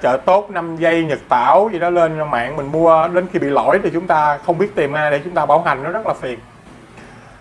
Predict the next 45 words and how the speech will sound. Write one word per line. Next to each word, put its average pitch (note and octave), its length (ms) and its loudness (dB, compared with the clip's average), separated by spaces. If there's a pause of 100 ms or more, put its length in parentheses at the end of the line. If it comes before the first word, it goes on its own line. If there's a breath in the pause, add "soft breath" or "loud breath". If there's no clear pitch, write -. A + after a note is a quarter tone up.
(960 loud breath)
Về D#3+ 180 4
cấu G#3+ 220 2
hình F3+ 200 0
của F3 60 -4
chiếc A3+ 220 -8
máy A3+ 160 4
này A#3+ 100 -4
chúng F#3+ 100 -8
ta G#3 80 0
thấy G3+ 220 2
là A3+ 220 0
được D#3 200 0
trang F#3 220 2
bị D3+ 260 2
cái G#3 220 2
con F#3+ 300 0
chip A#3 200 -4
thế C4+ 80 2
hệ D#3+ 180 2
thứ G#3 160 2
mười G3+ 180 4
một C#3 400 2
Core G3 320 4
i G3 120 -4 (100)
chín B3+ 240 -4
nè C4+ 80 0
mọi D#3+ 160 2
người, D#3+ 220 2
một C#3+ 320 0
một C#3+ 220 2
chín A3+ 180 -2
năm G3+ 180 -2
không F3+ 260 -2
H G#3 40 -4 (640 soft breath)
với G#3+ 160 4
tám A#3 280 0
nhân G3 240 -4
mười D3+ 100 -2
sáu F#3 240 2
luồng F3+ 320 4
cache G3+ 200 0 (100)
hai F3+ 140 -2
mươi F3+ 100 0
bốn G#3 240 2
mê, F#3+ 200 4